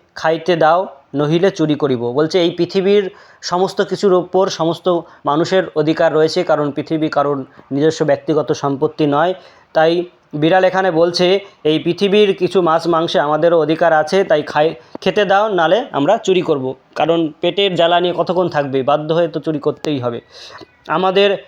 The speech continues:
কৃষ্ণ চর্ম, শুষ্ক মুখ, ক্ষীণ সকরুণ ম্যাও ম্যাও শুনিয়া তোমাদিগের কি দুঃখ হয় না?" বলছে, "আমাদের এই কালো আর চামড়া,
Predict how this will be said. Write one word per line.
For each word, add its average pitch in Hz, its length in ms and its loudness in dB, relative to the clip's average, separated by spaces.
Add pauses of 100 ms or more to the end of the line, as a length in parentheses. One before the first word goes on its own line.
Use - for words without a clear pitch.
(280)
কৃষ্ণ 208 380 0
চর্ম, 185 560 0 (200)
শুষ্ক - 400 -2
মুখ, 185 480 2 (340)
ক্ষীণ 180 600 0
সকরুণ 180 600 0 (260)
ম্যাও 160 240 2
ম্যাও 175 300 2
শুনিয়া 170 440 0
তোমাদিগের 160 600 0
কি 170 160 0
দুঃখ 147 320 -4
হয় 175 200 0
না?" 151 200 -2 (360)
বলছে, 180 240 0
"আমাদের 180 420 2
এই 175 360 2 (140)
কালো 170 440 2
আর 170 320 0
চামড়া, 180 640 2